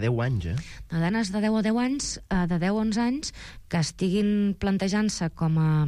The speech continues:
Speaker 2: desig d'any, d'any nou, diguéssim, aprimar-se.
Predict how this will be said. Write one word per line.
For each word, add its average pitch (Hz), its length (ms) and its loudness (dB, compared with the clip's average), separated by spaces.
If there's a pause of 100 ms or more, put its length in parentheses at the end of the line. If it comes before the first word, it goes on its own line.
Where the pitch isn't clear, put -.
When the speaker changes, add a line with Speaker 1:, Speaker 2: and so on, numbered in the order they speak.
(640)
Speaker 2:
desig 165 400 0
d'any, 190 360 2
d'any 190 200 2
nou, 214 240 2
diguéssim, 220 520 -2 (200)
aprimar-se. 175 680 0